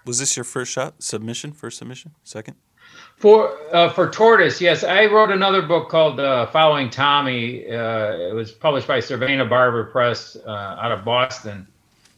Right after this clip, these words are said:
Speaker 2: And that was about, um,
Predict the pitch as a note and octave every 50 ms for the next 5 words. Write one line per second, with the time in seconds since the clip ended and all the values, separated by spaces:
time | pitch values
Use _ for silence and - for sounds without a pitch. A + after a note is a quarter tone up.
0 | _ _ _ _ _ _ A#2 B2+ C#3+ D3+ D#3 D#3 D3+ D3+ C3+ B2 C3+ A#2 B2+ C#3
1 | C#3 C#3 C3+ C3 B2+ B2 - - B2+ B2 A#2 A#2 A2+ A2+ G#2+ G#2+ G#2+ G#2+ G#2+ G#2
2 | G2+ G2 G2+ G2+ F#2 -